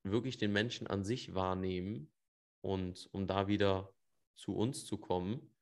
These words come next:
dass wir dasselbe mit uns tun, so sehr uns in unserem Tun verwickeln,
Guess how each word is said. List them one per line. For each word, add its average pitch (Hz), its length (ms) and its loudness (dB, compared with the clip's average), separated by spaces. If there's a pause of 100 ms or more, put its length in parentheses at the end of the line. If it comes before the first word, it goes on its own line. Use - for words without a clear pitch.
(800)
dass 98 160 -2
wir 101 80 0
dasselbe 98 480 4
mit 113 220 0
uns 107 340 0
tun, 90 520 -6 (920)
so 110 260 2
sehr 127 220 4
uns 110 240 0
in 107 100 0
unserem 95 560 0
Tun 135 400 0
verwickeln, 98 880 -2